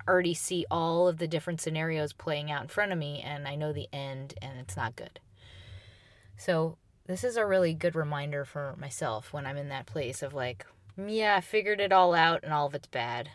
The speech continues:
Sometimes what you need to do is open a window. So by that I mean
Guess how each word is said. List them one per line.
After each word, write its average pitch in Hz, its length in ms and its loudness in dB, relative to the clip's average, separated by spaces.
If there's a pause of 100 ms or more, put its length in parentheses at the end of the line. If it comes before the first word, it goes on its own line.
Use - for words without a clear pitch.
(1040)
Sometimes 214 500 2
what 208 80 0
you 196 60 -6
need 196 180 -4
to 185 60 -8
do 214 380 4 (340)
is 143 160 -10
open 135 220 -6
a 170 40 -2
window. 156 340 -8 (1500)
So - 140 0
by 214 140 8
that 262 180 12
I 240 120 8
mean 190 380 -2